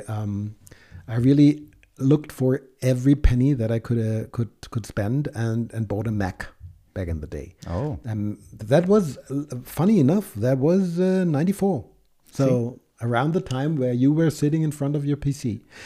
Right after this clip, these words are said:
Speaker 1: And I had a Mac back then, and the Mac was ridiculously powerful
Speaker 2: Mm-hmm.
Speaker 1: because it was a eight thousand one hundred power P C with eighty megahertz
Speaker 2: Wow.
Speaker 1: and eighty megabytes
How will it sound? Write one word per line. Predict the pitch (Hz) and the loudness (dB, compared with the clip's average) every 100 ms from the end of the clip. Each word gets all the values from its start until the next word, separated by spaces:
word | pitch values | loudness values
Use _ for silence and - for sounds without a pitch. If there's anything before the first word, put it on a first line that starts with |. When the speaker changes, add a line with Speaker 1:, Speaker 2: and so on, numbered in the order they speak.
| - | -4
Speaker 1:
And | 123 | 0
I | 147 | 4
had | 185 208 | 6 6
a | |
Mac | 139 127 202 - | 4 2 0 0
back | 160 156 | -2 0
then, | 143 160 160 | -2 0 0
and | 117 | 0
the | 113 | 0
Mac | 117 123 | 0 0
was | 120 110 | -2 -2
ridiculously | 110 104 131 107 113 98 95 101 | -2 0 0 0 -2 -6 -8 -10
powerful | - 95 90 - 117 151 - 110 | -8 -6 -8 -8 -6 -6 -6 -2
Speaker 2:
Mm-hmm. | 107 143 | -2 -2
Speaker 1:
because | - 104 123 104 | -2 0 2 0
it | 110 | -2
was | 107 110 | -4 -6
a | 117 - | -6 -4
eight | 143 165 156 - - | 0 0 -2 -10 -18
thousand | - 127 143 147 147 120 | -8 -4 -2 -2 -2 -2
one | 127 | -4
hundred | 117 139 147 | -4 -4 -4
power | 135 131 143 | -4 -2 -2
P | 139 147 139 | -4 -4 -6
C | - 139 170 190 _ _ _ _ _ - 123 | -4 -4 -2 -6 _ _ _ _ _ -6 0
with | 127 - _ _ _ - | 0 -2 _ _ _ -2
eighty | 151 180 | 0 2
megahertz | 117 95 92 92 117 147 - - _ - | 0 -2 -6 -6 -8 -12 -18 -20 _ -10
Speaker 2:
Wow. | 82 90 113 | -6 -6 -4
Speaker 1:
and | 117 76 - _ _ - | -6 -6 -14 _ _ -2
eighty | 147 175 139 101 95 - _ - | 2 2 2 -2 -6 -16 _ -10
megabytes | 113 120 113 98 80 67 - - | -6 -6 -6 -8 -10 -12 -18 -20